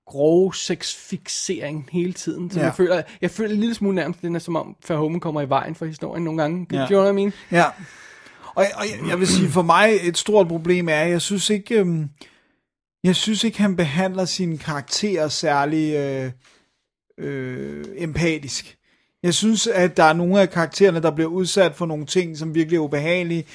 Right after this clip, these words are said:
Speaker 2: men filmen tager det meget less fair.
Speaker 1: Ja,
Speaker 2: Og jeg
Speaker 1: jamen,
Speaker 2: synes, det
Speaker 1: ja, det er jo det der med også, det, det var også det, det, jeg var inde på før, det der med, det, der, der er nogle ting, der så ikke bliver fulgt op på, nå, men så
Speaker 2: Ja.
Speaker 1: er det bare sket, og det er det.
Speaker 2: Ja.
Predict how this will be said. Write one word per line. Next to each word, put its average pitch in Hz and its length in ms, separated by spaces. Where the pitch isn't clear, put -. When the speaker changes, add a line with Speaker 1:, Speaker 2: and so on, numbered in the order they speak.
Speaker 2:
men 165 280
filmen 170 380
tager 160 320
det 156 240
meget 156 360
less 143 260
fair. 123 420
Speaker 1:
Ja, 208 60
Speaker 2:
Og 180 120
jeg - 0
Speaker 1:
jamen, 180 140
Speaker 2:
synes, 240 280
det 220 120
Speaker 1:
ja, 240 100
det - 40
er 208 80
jo 226 60
det 294 100
der 254 80
med 240 120
også, 240 260
det, 202 360
det 247 80
var 226 60
også 220 160
det, 214 140
det, 214 180
jeg 226 80
var 202 60
inde 214 120
på 214 100
før, 196 160
det 156 100
der 208 100
med, 175 120
det, 190 200
der, 202 100
der 208 60
er 202 40
nogle 226 180
ting, 226 160
der 202 60
så 208 140
ikke 202 120
bliver 220 140
fulgt 196 240
op 208 180
på, 220 220
nå, 190 80
men 170 80
så 156 40
Speaker 2:
Ja. 160 40
Speaker 1:
er 170 40
det 220 80
bare 180 140
sket, 247 320
og 190 140
det 214 80
er 185 40
det. 185 200
Speaker 2:
Ja. 156 160